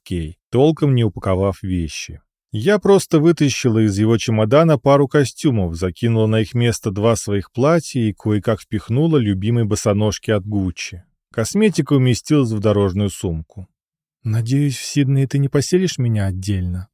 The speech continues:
С наигранным безразличием спросила я, перелистывая стянутые скрепкой бумаги со списком недвижимости, которой владел отец.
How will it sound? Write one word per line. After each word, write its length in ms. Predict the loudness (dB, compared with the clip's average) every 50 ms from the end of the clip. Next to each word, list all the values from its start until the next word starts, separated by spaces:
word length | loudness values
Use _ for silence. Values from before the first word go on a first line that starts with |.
| _ _ _
С 120 | -18 -10 -6
наигранным 680 | -2 0 2 2 2 2 4 2 2 2 2 2 2
безразличием 800 | 2 0 0 2 2 2 0 0 0 -2 -2 -2 -2 -2 -2 -2
спросила 540 | -2 -2 -2 -2 -2 -2 0 0 0 2 2
я, 340 | 2 2 2 2 2 2 2
перелистывая 840 | 0 -2 -4 -2 -2 0 0 0 0 -2 -4 -2 -2 0 2 2 0
стянутые 640 | 0 -2 -2 0 0 2 2 0 -2 -4 -4 -6 -6
скрепкой 560 | -6 -6 -6 -2 0 0 0 0 0 -2 -2
бумаги 560 | -2 0 0 0 0 2 2 0 0 -2 -4
со 180 | -6 -6 -6 -8
списком 520 | -10 -10 -8 -6 -4 -4 -4 -4 -4 -4
недвижимости, 880 | -2 -2 -2 -2 -2 -2 0 0 0 -2 -2 -4 -4 -6 -8 -12 -14 -14
которой 440 | -12 -12 -10 -8 -6 -4 -2 -2 -2
владел 360 | -2 -2 -2 -2 -2 -2 -2
отец. 540 | -2 -4 -4 -6 -8 -8 -8 -10 -16 -20